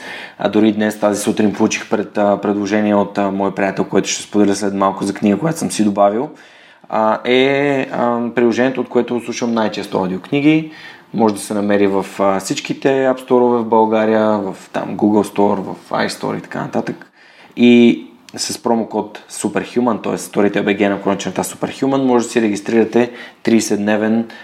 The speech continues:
а, безплатен период, в който да тествате самото приложение. А, последния, м, последните книги, които прочетох,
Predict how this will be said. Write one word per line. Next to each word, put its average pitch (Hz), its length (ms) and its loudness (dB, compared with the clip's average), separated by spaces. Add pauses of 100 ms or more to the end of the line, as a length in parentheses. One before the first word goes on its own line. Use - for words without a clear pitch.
(120)
а, - 100 -8
безплатен 110 560 -2
период, 139 180 2
в - 60 -14
който 123 180 0
да 117 60 -4
тествате 113 360 -2
самото 104 300 0
приложение. 98 600 0 (380)
А, 98 140 -4
последния, 135 560 0 (200)
м, 120 160 -2 (140)
последните 139 380 4
книги, 131 280 2
които 131 260 0
прочетох, 127 460 -2